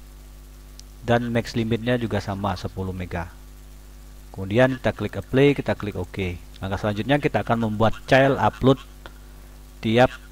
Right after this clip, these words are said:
ruang guru, tiap akses tamu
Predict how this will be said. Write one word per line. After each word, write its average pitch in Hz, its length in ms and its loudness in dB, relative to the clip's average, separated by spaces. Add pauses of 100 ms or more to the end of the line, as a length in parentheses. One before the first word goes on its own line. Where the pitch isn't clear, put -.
(420)
ruang 113 640 2 (400)
guru, 131 580 0
tiap 113 300 2
akses - 640 -2
tamu 127 720 -2